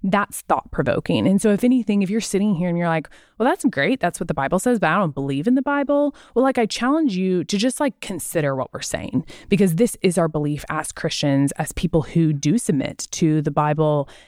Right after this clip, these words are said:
as the belief and truth of how we build our lives. And so I think that's a good place to start by saying, "Let's open up the conversation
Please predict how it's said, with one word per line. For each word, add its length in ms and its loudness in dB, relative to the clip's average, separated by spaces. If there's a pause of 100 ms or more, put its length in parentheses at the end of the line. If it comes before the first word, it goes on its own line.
(120)
as 160 2
the 100 2
belief 380 2
and 120 2
truth 520 -2
of 80 0
how 260 0
we 160 -4
build 300 0
our 160 2
lives. 500 0 (240)
And 140 2
so 60 4
I 40 0
think 240 2
that's 160 0
a 40 2
good 200 0
place 220 -2
to 100 -10
start 380 -2
by 80 -2
saying, 320 2
"Let's 200 0 (140)
open 240 2
up 120 -2
the 80 2
conversation 840 0